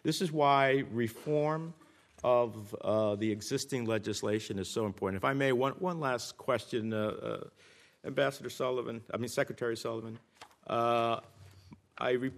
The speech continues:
Reuters report on June twenty-third claims that Secretary Tillerson overruled his staff assessments on the use of child soldiers in Iraq and Myanmar and removed them from the Child,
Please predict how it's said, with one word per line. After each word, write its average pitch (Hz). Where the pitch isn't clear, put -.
Reuters 175
report 139
on 107
June 135
twenty-third 120
claims 127
that 117
Secretary 117
Tillerson 113
overruled 113
his 113
staff 120
assessments 107
on 104
the 104
use 113
of 95
child 110
soldiers 101
in 95
Iraq 104
and 95
Myanmar 90
and 110
removed 113
them 107
from 104
the 98
Child, 113